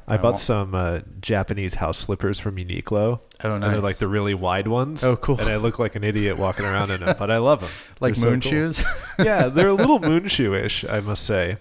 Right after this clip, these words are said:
Speaker 1: But yeah, that's, that's my cozy time. My, what is it called? Huayra?
Speaker 2: Huga.
Speaker 1: Huga. I think a Huayra is a,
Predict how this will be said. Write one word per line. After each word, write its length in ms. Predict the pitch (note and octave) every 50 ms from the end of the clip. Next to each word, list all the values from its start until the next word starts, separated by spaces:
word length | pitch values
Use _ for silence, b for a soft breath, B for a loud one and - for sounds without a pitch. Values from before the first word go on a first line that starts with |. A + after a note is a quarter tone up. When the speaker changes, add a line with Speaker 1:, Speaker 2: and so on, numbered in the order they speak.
| -
Speaker 1:
But 340 | - G2+ F#2+ F#2 F#2 - - -
yeah, 240 | B2+ B2+ B2 F#2 F2
that's, 180 | G#2 G2 F#2 -
that's 320 | - - F2+ A2 G#2+ - -
my 120 | G#2 G2
cozy 380 | - - G#2 G2 F#2 F#2+ F2 -
time. 320 | - - E2 E2 F2 F2+
My, 160 | F2 F2+ F#2
what 180 | F2 E2+ G2 G2+
is 100 | A2+ A#2+
it 40 | B2+
called? 220 | - - D3 D3+ D3
Huayra? 640 | - - A2 G#2 F2+ G#2+ A#2+ B2 C#3 D3 D3+ D3+ - - - - b b b b
Speaker 2:
Huga. 420 | - D3+ C#3+ B2 A#2 F#2 E2 - -
Speaker 1:
Huga. 500 | - - D#3+ F3+ F3+ C3+ A2+ F#2 - - - _ _ _ -
I 60 | G#2+
think 140 | - C#3+ C#3
a 60 | B2
Huayra 580 | - - A#2 A2+ G#2+ A#2+ A#2+ G#2 G2 F#2+ G2 F#2
is 140 | F#2+ -
a, 400 | - - A#2 - - F#2 F2+ F2